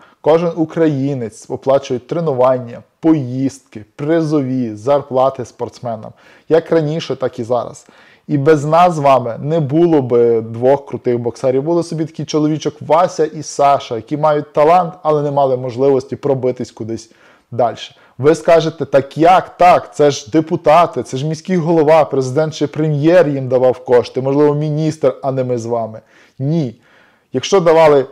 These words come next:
якісь бізнесмени, які є у владі, скоріш за все, ці гроші були вкрадені. Не буду казати точно, хто і ким, тому що потрібні факти, але, як свідчить українська історія, зазвичай вони крадуться в нас, в платників податків.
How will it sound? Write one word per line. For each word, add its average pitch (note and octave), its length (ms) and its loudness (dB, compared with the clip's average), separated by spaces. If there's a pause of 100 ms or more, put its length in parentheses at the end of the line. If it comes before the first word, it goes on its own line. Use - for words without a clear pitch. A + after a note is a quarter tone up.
якісь C3+ 260 -6
бізнесмени, C#3 720 -2
які A#2+ 220 -6
є B2 80 0
у A#2+ 40 -2
владі, A#2+ 280 0
скоріш A#3+ 300 -4
за F3 80 0
все, F3 140 -2
ці - 140 -4
гроші D3+ 240 0
були C3 180 0
вкрадені. B2+ 640 0
Не C#3+ 120 -2
буду D3 180 2
казати C#3 360 0
точно, - 400 0
хто C3 240 0
і B2+ 80 2
ким, C3 400 -4
тому B2+ 180 -10
що A#2+ 140 -8
потрібні C3 380 -6
факти, D#3+ 480 -2 (300)
але, B2+ 180 2
як C3 140 2
свідчить - 340 -8
українська C3 500 -6
історія, B2 600 0
зазвичай D3+ 420 0
вони C3+ 180 0
крадуться C3+ 460 -4
в B2+ 60 -8
нас, C#3 220 -2
в - 40 -20
платників A#2+ 440 -10
податків. A2 480 -14